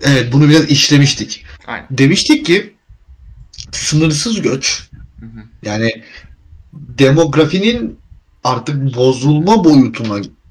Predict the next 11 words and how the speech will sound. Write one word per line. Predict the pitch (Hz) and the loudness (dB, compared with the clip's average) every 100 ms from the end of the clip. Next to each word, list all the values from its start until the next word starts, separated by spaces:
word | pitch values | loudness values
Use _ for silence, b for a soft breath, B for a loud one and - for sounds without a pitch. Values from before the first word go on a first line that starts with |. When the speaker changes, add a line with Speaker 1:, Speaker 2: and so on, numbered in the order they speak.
| _ _ _ _ _ _ _ - | _ _ _ _ _ _ _ -8
Speaker 1:
e, | 107 101 98 95 95 95 92 | -4 -4 -4 -6 -6 -6 -4
gelen | 107 104 104 117 | -2 0 -2 -2
düzensiz | 107 131 113 123 110 | 0 0 0 0 0
göç | 131 202 - - - - - - - - - - - _ - | 0 0 -2 -4 -10 -20 -10 -10 -10 -18 -20 -20 -20 _ -8
mutlaka | 113 113 143 143 131 - 196 - - - _ _ _ _ - _ _ - | -2 2 2 2 0 2 2 0 -6 -20 _ _ _ _ -20 _ _ -2
toplumsal | 117 127 120 | 0 0 -4
Speaker 2:
Reaksiyonlar. | 107 170 175 117 | 0 0 2 2
Speaker 1:
bazı, | 131 143 135 127 110 b b b - | 4 4 4 2 0 b b b -6
toplumsal | 131 113 - 120 110 - 160 123 | -2 -2 -4 -4 -2 0 2 4
bazı | 139 139 110 | 4 4 2
reak-, | 101 98 - | 0 -2 -6